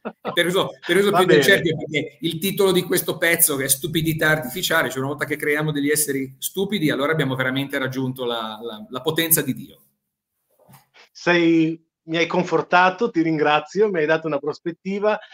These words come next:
Speaker 2: sicuramente qualcosa di cui, se sei d'accordo, si potrà continuare a parlare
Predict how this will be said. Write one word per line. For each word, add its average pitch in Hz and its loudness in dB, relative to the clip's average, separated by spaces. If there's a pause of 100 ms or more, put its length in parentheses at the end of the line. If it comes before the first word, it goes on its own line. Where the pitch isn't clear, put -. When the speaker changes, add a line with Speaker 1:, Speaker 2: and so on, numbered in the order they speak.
(120)
Speaker 2:
sicuramente 185 2
qualcosa 170 -2
di 165 -8
cui, 170 -2 (240)
se - -16
sei 147 -10
d'accordo, 180 0
si 170 -10
potrà 143 -4
continuare 139 -4
a 135 -4
parlare 127 -6